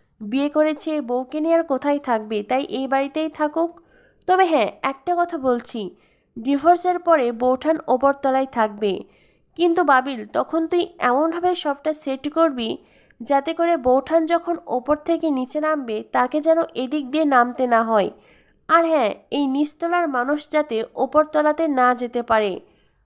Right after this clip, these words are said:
কথাটা শুনে সবাই অবাক হয়ে যায়। নতুন কাকু আরও জানায়, "চন্দ্র যদি আপোষে ডিভোর্স করতে রাজি না হয়, তো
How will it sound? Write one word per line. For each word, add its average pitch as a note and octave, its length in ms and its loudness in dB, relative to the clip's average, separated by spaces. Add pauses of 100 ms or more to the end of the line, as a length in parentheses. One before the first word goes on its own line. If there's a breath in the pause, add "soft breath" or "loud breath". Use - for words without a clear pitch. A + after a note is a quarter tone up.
(140)
কথাটা F#4 360 2
শুনে D4 320 -4
সবাই D4 440 0
অবাক C4 340 4
হয়ে A#3+ 200 2
যায়। A3 320 0 (460)
নতুন D4+ 300 0
কাকু F4 280 2 (160)
আরও B3+ 260 4
জানায়, A3+ 420 0 (600 soft breath)
"চন্দ্র D#4+ 360 4
যদি C4+ 480 -2
আপোষে D4 440 0
ডিভোর্স C4+ 500 -2
করতে D#4 300 -4
রাজি B3+ 340 -2
না A#3 220 0
হয়, A3 300 -2 (480 soft breath)
তো E4 140 -2